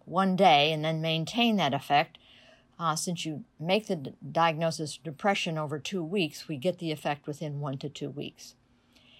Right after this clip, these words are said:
And the improved mood correlates with the change in melatonin. So these treatments may have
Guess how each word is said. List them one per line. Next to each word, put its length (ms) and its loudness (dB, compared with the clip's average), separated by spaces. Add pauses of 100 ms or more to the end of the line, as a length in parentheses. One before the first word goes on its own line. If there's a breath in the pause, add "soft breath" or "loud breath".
(180 soft breath)
And 180 -2
the 140 -4
improved 440 0
mood 300 2
correlates 540 0
with 140 -12
the 80 -16
change 440 -4
in 100 -6
melatonin. 680 -6 (1300)
So 420 6 (300)
these 380 -2 (160)
treatments 380 0
may 160 2
have 260 -2